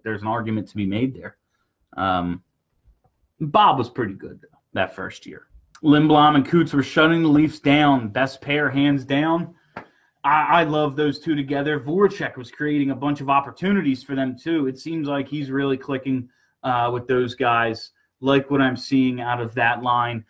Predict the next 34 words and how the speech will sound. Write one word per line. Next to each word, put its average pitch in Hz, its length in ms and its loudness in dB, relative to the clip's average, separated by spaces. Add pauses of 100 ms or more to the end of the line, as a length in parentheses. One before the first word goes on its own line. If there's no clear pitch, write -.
(260)
Obviously, 135 520 2
Couturier 131 640 0
starting 170 340 0
to 196 60 -2
get 208 160 0
that 208 160 -2
Selke 220 500 0
buzz. 127 340 2
It's 139 220 -6
in 160 180 -6
its 147 160 -6
places 175 480 -2
now. 120 240 -2
I 117 40 -6
think 156 180 -8
it 147 40 -4
was 135 200 -8
Sportsnet 170 540 -2
put 170 120 -6
out 170 160 2
an 165 120 0
article 170 360 -2
about 165 260 -2
Couturier 180 540 0
today. 175 440 -2 (420)
Um, 120 680 4 (300)
I 143 60 0
think 139 260 0
Wish 185 300 2
at 147 100 -2
E 160 160 2
S 151 140 -6
P 139 240 -2
N 156 360 -4